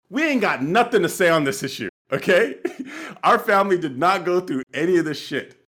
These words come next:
But it's these people who take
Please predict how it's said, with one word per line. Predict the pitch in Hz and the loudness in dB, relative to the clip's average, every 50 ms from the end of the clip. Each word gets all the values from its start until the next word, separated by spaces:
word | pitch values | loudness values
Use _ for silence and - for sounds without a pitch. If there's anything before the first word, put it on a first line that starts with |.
| _ _ | _ _
But | - 120 - 165 165 165 - _ _ _ _ _ _ | -14 -4 0 0 0 0 -4 _ _ _ _ _ _
it's | 131 139 139 - - | -14 -14 -14 -14 -10
these | 143 151 156 - | -10 -10 -10 -10
people | - - 143 127 135 131 123 123 123 - - _ _ _ _ | -8 -8 -8 -6 -4 -4 -6 -6 -8 -12 -20 _ _ _ _
who | - 127 127 | -8 -8 -8
take | 127 - 143 135 135 135 - _ | -6 -6 -6 -6 -6 -8 -14 _